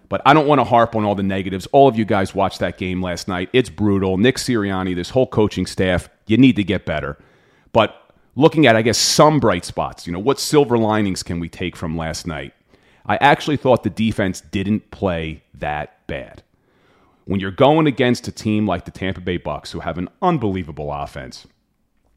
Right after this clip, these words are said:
and Tom Brady as their quarterback, and you're on the field for forty minutes in that game,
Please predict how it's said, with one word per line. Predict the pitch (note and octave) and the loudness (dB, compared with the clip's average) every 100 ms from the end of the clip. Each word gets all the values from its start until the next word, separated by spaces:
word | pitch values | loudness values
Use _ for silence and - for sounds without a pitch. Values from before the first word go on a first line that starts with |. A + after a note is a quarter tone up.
| _ | _
and | G#2 G2 - - | -8 -8 -10 -12
Tom | - G#2+ F#2+ | -4 -2 -2
Brady | G#2 F2+ F2 | -4 -6 -8
as | D#2+ | -10
their | D2+ | -12
quarterback, | - D3 C#3 F2+ C#2+ C2 _ _ _ _ - | -12 -6 -4 -4 -8 -12 _ _ _ _ -4
and | A2+ | 0
you're | E3 F#3+ | 2 4
on | D3 | 4
the | F#2+ | 2
field | - C#3 F2+ D2+ - _ | -2 -2 -2 -4 -16 _
for | - - | -12 -12
forty | - _ _ - E3 E3+ E3 E3 E3+ - _ _ - | -12 _ _ 2 4 4 2 0 -4 -10 _ _ 0
minutes | G#2+ C3 F#2+ - - - - _ _ - | 4 4 2 -4 -12 -12 -16 _ _ -6
in | G#2 | -4
that | F#2+ F2 | -2 -4
game, | A2 G#2 E2+ D2 | -2 -2 -2 -6